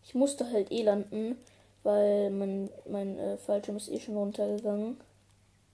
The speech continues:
Und deswegen. Hey, da liegt noch Loot. Seit wann liegt da Loot? Wurde da gerade jemand gekillt? Komm, sag nicht, dass da gerade jemand gekillt wurde.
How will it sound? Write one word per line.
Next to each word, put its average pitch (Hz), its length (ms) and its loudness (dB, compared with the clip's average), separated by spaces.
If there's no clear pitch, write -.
Und 254 100 -6
deswegen. 233 540 -6
Hey, 214 100 -6
da 226 60 4
liegt 226 200 2
noch 220 160 -6
Loot. 277 280 2
Seit 226 200 2
wann 240 160 0
liegt - 160 -2
da 202 60 4
Loot? 269 340 -4
Wurde 214 120 -2
da 214 100 4
gerade 220 160 2
jemand 226 180 -2
gekillt? 240 460 6
Komm, 220 180 -2
sag 214 140 0
nicht, 247 120 -2
dass 240 100 -4
da 254 60 -2
gerade 226 160 -2
jemand 220 220 -4
gekillt 254 320 -6
wurde. 254 360 4